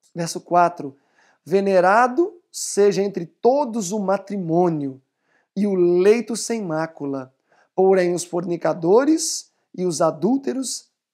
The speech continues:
Deus julgará. O leito sem mácula deve ser venerado. O que é um leito sem mácula? É um leito imaculado. Um leito imaculado, será que acontece coisas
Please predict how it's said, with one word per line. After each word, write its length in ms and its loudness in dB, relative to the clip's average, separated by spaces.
Deus 600 2
julgará. 800 -10
O 140 -2
leito 460 2
sem 240 -4
mácula 540 -4
deve 240 0
ser 220 -6
venerado. 800 -10
O 120 -12
que 180 -12
é 80 -2
um 140 -4
leito 380 -4
sem 220 -12
mácula? 760 -16
É 140 0
um 140 -6
leito 800 -2
imaculado. 1160 -12
Um 140 -4
leito 280 -4
imaculado, 680 -4
será 260 -4
que 100 -8
acontece 500 -6
coisas 680 -4